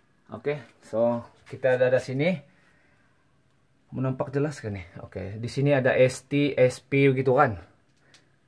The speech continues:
S P, S T, berarti maksudnya S I berarti suara inap, suara tarik, sama suara panggil. S P itu suara panggil lah. S T suara tarik dan suara S I suara inap.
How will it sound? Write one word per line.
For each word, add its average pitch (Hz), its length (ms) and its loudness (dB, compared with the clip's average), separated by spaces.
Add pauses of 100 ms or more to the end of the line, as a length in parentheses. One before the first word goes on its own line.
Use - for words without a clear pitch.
(220)
S 117 320 -2
P, 135 320 2
S - 400 2
T, 135 400 2
berarti 123 400 2
maksudnya 135 560 0
S 135 240 4
I 135 240 6
berarti 131 240 2
suara 131 240 4
inap, 143 320 2
suara 127 240 -2
tarik, 135 400 0 (560)
sama 117 320 0
suara 131 240 2
panggil. 104 560 -4 (160)
S - 240 -4
P 143 160 0
itu - 80 -14
suara 110 240 -4
panggil 117 320 -2
lah. 143 120 -2 (840)
S 131 160 -2
T 165 160 0
suara 147 320 2
tarik 170 400 4
dan 151 240 0 (560)
suara 131 560 2 (640)
S 139 160 -2
I 151 240 4
suara 120 240 0
inap. 104 240 -8